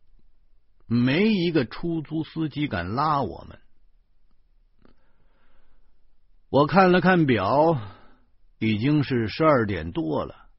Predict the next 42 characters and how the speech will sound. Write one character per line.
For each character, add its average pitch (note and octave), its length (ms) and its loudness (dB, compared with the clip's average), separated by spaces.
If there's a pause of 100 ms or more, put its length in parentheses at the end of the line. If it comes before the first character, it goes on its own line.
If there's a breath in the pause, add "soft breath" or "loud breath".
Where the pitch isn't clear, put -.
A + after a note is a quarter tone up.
(140)
估 A3 240 -2
计 E3 120 0
老 F2 280 -4
婆 C3 140 -8
和 F3 100 -2
豆 D3 360 0
豆 D#2+ 160 -10
都 E2+ 160 -10
睡 E2+ 460 -6
了。 - 200 -20 (520)
他 F#2 380 -6 (120)
没 F2 160 -8
养 D#2 280 -6
过 D#2 120 -12
孩 - 320 -14
子， - 100 -20 (560)
这 - 120 -14
也 D2 120 -14
够 - 280 -8
难 D2 260 -16
为 F2 120 -12
他 - 140 -16
的， - 140 -20 (400)
还 C#3 220 -2
是 C3+ 160 -6
直 D3 200 -6
接 C#3 160 -4
回 D3+ 180 -4
家 D3+ 240 -6
吧。 - 100 -20 (1800 soft breath)
就 G3 300 -2
在 G#2+ 260 -4
我 G2+ 280 -6
走 E2 300 -10
神 - 220 -8
儿 G2 180 -8
的 G#2+ 120 -10
时 E2 220 -12
候， D#2+ 240 -16 (640 loud breath)
小 G2+ 320 -10
魔 D#3+ 240 -6
女 C3 320 -6